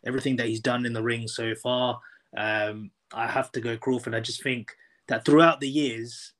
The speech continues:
if you compare Spence and Crawford, I think there have been blips in Spence's career purely because of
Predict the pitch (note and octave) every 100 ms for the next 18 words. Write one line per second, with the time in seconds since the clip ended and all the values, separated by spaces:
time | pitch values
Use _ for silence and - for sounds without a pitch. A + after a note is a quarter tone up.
0 | _ A#2+ B2 B2+ B2+ A#2 C#3 C3+ B2 A#2+
1 | - - - - - - C#3 B2+ - A#2
2 | C#3+ C3 B2 A#2+ E3 D3+ - - B2+ C#3
3 | C3+ B2 A#2+ A2 C#3 E3 - C#3 B2 -
4 | B2+ A#2 - C3+ C3+ C3+ A#2+ C3 C3 A#2+
5 | A#2+ A#2+ B2 A2+ A#2 A#2 A2+